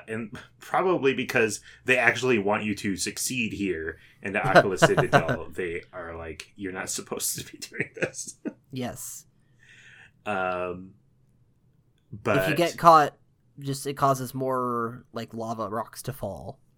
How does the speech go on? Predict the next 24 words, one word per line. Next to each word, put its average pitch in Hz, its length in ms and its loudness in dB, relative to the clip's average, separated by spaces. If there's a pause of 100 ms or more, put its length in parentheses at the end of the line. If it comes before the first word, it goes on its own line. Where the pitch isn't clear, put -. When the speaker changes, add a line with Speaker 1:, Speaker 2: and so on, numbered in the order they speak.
(120)
Speaker 1:
Mm, 113 500 -8 (320)
okay. 90 200 -10
Speaker 2:
Is, 120 160 -6 (100)
is 120 160 -10
what's 113 200 -8
going 98 260 -8
on 82 160 -10
there. 57 380 -14 (1120)
Speaker 1:
And 113 460 -2
Speaker 2:
Uh, 113 220 -2
you 120 140 -4
find 156 260 0 (540)
Speaker 1:
you 110 140 -8
find 104 240 2
what? 87 200 -4 (400)
Speaker 2:
Oh, 143 60 2
you 135 180 -2
find 175 220 4
your 165 100 0
way 165 140 2
to 143 80 4
three 156 220 -2
different 139 240 -4
cannons. 117 600 -8